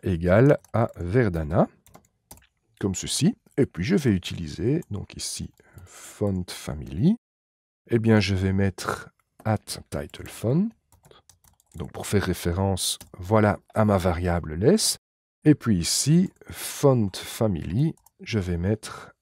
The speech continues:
at body font, comme ceci,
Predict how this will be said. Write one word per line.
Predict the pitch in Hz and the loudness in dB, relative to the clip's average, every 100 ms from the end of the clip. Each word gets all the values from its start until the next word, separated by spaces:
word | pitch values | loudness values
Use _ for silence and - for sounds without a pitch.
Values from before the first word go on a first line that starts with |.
| _ _ _ - | _ _ _ -8
at | 95 - - - _ - | -8 -8 -18 -20 _ -20
body | 82 90 170 101 | -4 2 2 2
font, | - - 78 113 - - - _ _ _ _ _ _ _ _ _ _ _ - | -12 -10 -8 -8 -10 -16 -20 _ _ _ _ _ _ _ _ _ _ _ -12
comme | - 85 | -8 -6
ceci, | - 78 - 139 | -6 -4 0 0